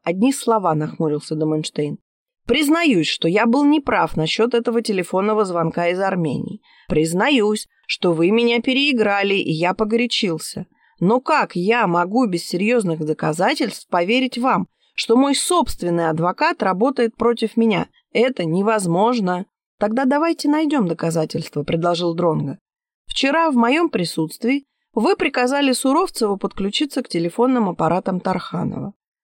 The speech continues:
Позвоните и узнайте у него, сумел ли он это сделать. Вернее, его сотрудники, у которых была соответствующая аппаратура».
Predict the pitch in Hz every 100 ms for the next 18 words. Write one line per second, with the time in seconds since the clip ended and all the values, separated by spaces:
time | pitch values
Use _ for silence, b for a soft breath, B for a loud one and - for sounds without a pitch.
0 | _ - 202 269 349 403 392 294 269 233
1 | 247 247 - 220 202 190 185 B B -
2 | 220 226 320 311 196 202 226 247 202 170
3 | 156 156 160 165 - _ b 240 285 294
4 | 262 254 262 262 285 285 247 175 156 156
5 | 156 170 208 302 262 185 185 233 - 175
6 | - 202 - 180 170 - 170 165 175 170
7 | - 147 160